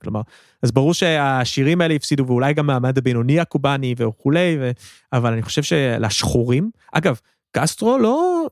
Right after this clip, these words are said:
הוא, הוא אומר, "אין, אין גזענות ב-, בקומוניזם, כאילו, אין, אין דבר כזה, נגמר הסיפור הזה." אה, מעמדם של נשים מאוד משתפר בשנים האלה. אז, אה, אתה יודע, זה לא סיפור,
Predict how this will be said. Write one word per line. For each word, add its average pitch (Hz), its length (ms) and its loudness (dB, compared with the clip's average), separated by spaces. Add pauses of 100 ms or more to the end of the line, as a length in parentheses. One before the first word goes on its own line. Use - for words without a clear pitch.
הוא, 165 280 0
הוא 147 100 0
אומר, 156 180 0
"אין, 202 200 0
אין 214 140 2
גזענות 330 460 0
ב-, 131 400 0
בקומוניזם, 127 460 0
כאילו, 127 420 -2 (540)
אין, - 180 -6
אין 220 60 2
דבר 381 220 -2
כזה, 131 180 -2
נגמר 143 300 0
הסיפור 165 340 -2
הזה." 123 200 -6 (500)
אה, 127 160 2
מעמדם 131 400 2
של 185 160 -2
נשים 139 380 -2
מאוד 196 220 2
משתפר 226 380 -4 (360)
בשנים 202 360 -4
האלה. 208 160 -4 (760)
אז, 123 360 -2
אה, 131 800 2
אתה 139 160 -2
יודע, 240 140 0 (640)
זה 143 160 2
לא 156 120 2
סיפור, 170 380 -2